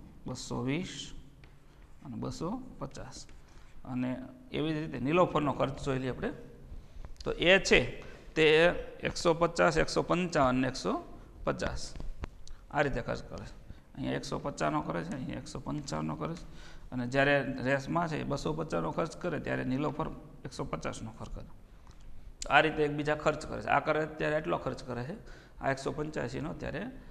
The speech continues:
નીલોફરનો ખર્ચ એકસો પિસ્તાલીસ રૂપિયા છે. અ, રેશમાનો જ્યારે એકસો પંચાણું હોય ત્યારે આનો ખર્ચ એકસો ચાલીસ રૂપિયા છે.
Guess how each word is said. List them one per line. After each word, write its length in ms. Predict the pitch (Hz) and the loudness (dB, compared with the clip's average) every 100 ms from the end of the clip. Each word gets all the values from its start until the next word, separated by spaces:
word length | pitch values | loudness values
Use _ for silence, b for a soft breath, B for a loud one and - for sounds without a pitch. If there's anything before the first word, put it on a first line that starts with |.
| b b | b b
નીલોફરનો 500 | 123 131 - 131 131 | -2 0 0 0 -2
ખર્ચ 240 | 127 131 123 | -2 -4 -6
એકસો 220 | 123 143 | -8 -6
પિસ્તાલીસ 540 | 147 175 - 123 120 | -4 -4 -2 -2 -4
રૂપિયા 300 | 123 - - | -8 -8 -10
છે. 340 | - - - - b b b b | -12 -16 -20 -20 b b b b
અ, 140 | 139 127 | -6 -2
રેશમાનો 500 | 135 139 147 147 139 | 0 0 0 0 2
જ્યારે 380 | 139 139 139 143 - | 2 2 0 -4 -8
એકસો 220 | 139 - | -8 -6
પંચાણું 480 | 139 156 175 156 120 | -4 -4 -2 -4 -4
હોય 120 | 120 | -6
ત્યારે 220 | 135 123 147 | -6 -6 -4
આનો 260 | 151 277 - - | -4 -6 -8 -8
ખર્ચ 240 | 156 196 - - b b b - | -8 -8 -16 -20 b b b -14
એકસો 220 | - 143 | -6 -2
ચાલીસ 380 | 147 185 156 - | 4 4 4 0
રૂપિયા 260 | 123 110 | -6 -6
છે. 120 | 113 | -8